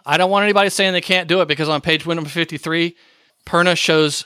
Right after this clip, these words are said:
how you do this in four slides. <laughs> Slide one: goals and objectives. Which direction are you heading?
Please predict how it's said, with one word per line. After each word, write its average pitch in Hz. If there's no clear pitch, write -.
how -
you 147
do 139
this 151
in 123
four 127
slides. 101
<laughs> -
Slide 214
one: 202
goals 180
and 185
objectives. 165
Which -
direction 143
are 147
you 196
heading? 220